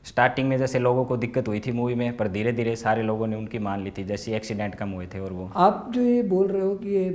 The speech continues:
Speaker 2: मोक-, motor vehicle act में इतना heavy fine दस हज़ार रुपये,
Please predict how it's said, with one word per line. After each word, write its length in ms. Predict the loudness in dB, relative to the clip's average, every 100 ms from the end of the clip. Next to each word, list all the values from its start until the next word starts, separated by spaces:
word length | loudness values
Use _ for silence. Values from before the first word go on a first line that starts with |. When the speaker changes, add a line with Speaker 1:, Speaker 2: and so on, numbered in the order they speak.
| -4
Speaker 2:
मोक-, 340 | -4 -4 -2 -4
motor 380 | -2 -2 0 0
vehicle 400 | 0 -2 -2 -2
act 240 | -2 -6
में 160 | -6 -6
इतना 280 | -8 -8 -6 -8
heavy 280 | -6 -4 -4
fine 340 | -2 -2 -2 -4
दस 200 | -6 -6
हज़ार 260 | -6 -6
रुपये, 300 | -8 -6 -8